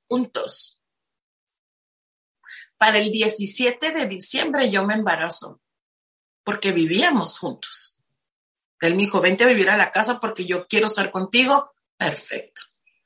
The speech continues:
Diecisiete de diciembre yo me embarazo. Algo muy, que muchas mujeres podrán entender, pero muchas mujeres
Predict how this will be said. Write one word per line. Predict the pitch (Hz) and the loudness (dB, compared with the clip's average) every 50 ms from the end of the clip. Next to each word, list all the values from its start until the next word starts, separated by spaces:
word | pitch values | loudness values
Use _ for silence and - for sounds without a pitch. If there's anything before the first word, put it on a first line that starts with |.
| _ _ _ | _ _ _
Diecisiete | - 180 214 220 - - - 202 196 - - 226 214 214 - 262 262 | -4 0 2 4 4 4 4 4 4 2 4 2 2 2 0 0 2
de | 254 240 202 | 2 2 2
diciembre | 190 185 - - 202 214 208 208 220 226 202 | 2 0 0 0 0 -2 -2 0 0 0 0
yo | 196 190 | 0 0
me | 220 247 | 0 0
embarazo. | 254 226 214 185 185 202 214 214 - - - - - - _ | 2 2 2 2 4 4 2 0 -2 -6 -10 -18 -20 -18 _
Algo | - 214 220 220 220 240 | -2 0 0 0 0 -2
muy, | 240 226 226 226 233 240 247 254 254 254 247 - - - - - - | -2 -2 -2 -2 0 2 4 4 4 4 2 -2 -10 -18 -20 -20 -8
que | _ - 190 | _ 0 0
muchas | 196 202 220 240 233 - 269 247 | 2 2 2 0 2 2 2 2
mujeres | 233 226 220 220 226 220 226 220 | 0 -2 -2 0 0 0 0 -2
podrán | - 220 208 202 190 190 196 202 | -4 -6 -4 0 2 2 2 0
entender, | 208 214 214 208 196 190 190 185 196 196 214 240 - - _ _ _ _ _ _ _ _ _ | -2 -6 -6 -6 -6 -6 -4 0 2 4 4 2 2 -4 _ _ _ _ _ _ _ _ _
pero | - 208 208 208 | 0 2 2 2
muchas | 196 202 208 208 214 - - 214 | 2 0 0 0 0 0 0 0
mujeres | 220 220 208 - 220 202 202 208 220 233 220 - - - | -2 -4 -4 -2 -2 0 0 0 0 0 0 -2 -4 -8